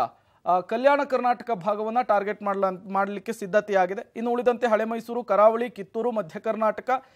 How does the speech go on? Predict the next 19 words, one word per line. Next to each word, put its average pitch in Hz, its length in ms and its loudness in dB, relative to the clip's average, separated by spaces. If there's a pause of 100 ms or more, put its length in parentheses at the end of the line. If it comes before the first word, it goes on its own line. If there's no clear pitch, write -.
(160)
ಬೆಂಗಳೂರನ್ನು 277 640 2
ಕೇಂದ್ರೀಕರಿಸಿ 214 880 -6
ಸಮಾವೇಶವನ್ನ 220 600 0
ಮಾಡ್ಲಿಕ್ಕೆ 190 400 -8
ಪ್ಲಾನ್ 190 260 -2
ಅನ್ನ 185 120 -8
ಮಾಡ್ಕೊಂಡಿರುವಂತದ್ದು. 160 960 -4 (300)
ಮತ್ತಷ್ಟು 240 300 -2
ಡೀಟೇಲ್ಸ್ 233 380 -4
ಅನ್ನ 220 120 -4
ಕೊಡ್ತಾರೆ 220 440 -2
ನಮ್ಮ 214 160 -2
ಪ್ರತಿನಿಧಿ 196 760 -4 (100)
ಶಬ್ಬೀರ್ 196 320 -4
ನಿಡಗುಂದಿ, 202 440 -6
ದೂರವಾಣಿ 233 300 2
ಸಂಪರ್ಕದಲ್ಲಿ 196 540 -6
ಜಾಯಿನ್ 220 260 6
ಆಗಿದ್ದಾರೆ. 165 320 -2